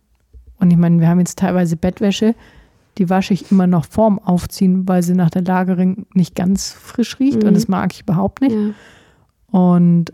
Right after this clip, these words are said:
Speaker 1: ähm, dann nehme ich sie quasi gewaschen, dann riecht sie auch gar nicht.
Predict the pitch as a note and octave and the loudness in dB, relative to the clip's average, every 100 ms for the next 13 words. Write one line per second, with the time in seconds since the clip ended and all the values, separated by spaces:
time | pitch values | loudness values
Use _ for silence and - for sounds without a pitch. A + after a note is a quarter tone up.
0 | - F3 E3+ E3 D#3+ D#3+ D#3+ - _ _ | -2 0 2 2 2 2 0 -6 _ _
1 | - F3 E3+ E3+ - - F#3 D#3+ D#3+ G3 | -2 2 2 2 -2 -4 -2 -2 0 -2
2 | A#3 A3 F3+ F3+ F#3+ - F#3 - - D#3+ | 0 2 4 2 0 -4 -4 -4 -4 0
3 | G#3+ D4 | 0 -2